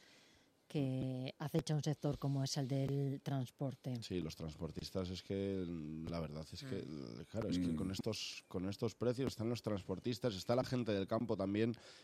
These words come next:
Speaker 2: que el domingo hay una manifestación en, en Madrid importantísima, que, que yo creo que, que va a ser, que va a ser multitudinaria, eh, pero claro, es que hay sectores que están, que están pasándolo realmente mal, ¿verdad, Marta?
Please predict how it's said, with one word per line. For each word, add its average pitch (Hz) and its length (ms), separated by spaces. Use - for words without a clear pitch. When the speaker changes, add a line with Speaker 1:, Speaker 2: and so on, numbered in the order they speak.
Speaker 2:
que - 100
el 95 60
domingo 104 300
hay 127 100
una 117 140
manifestación 101 720
en, 90 500
en 90 500
Madrid 90 360
importantísima, 90 880
que, 78 360
que 73 280
yo 82 180
creo 85 180
que, 82 500
que 85 100
va 85 80
a - 20
ser, 82 460
que - 100
va 85 80
a - 20
ser 82 540
multitudinaria, 92 1000
eh, 87 220
pero 80 180
claro, 104 180
es 92 80
que - 80
hay 87 80
sectores 98 540
que - 80
están, 87 1000
que 87 100
están 85 200
pasándolo 92 840
realmente 95 480
mal, 107 220
¿verdad, 85 240
Marta? 95 340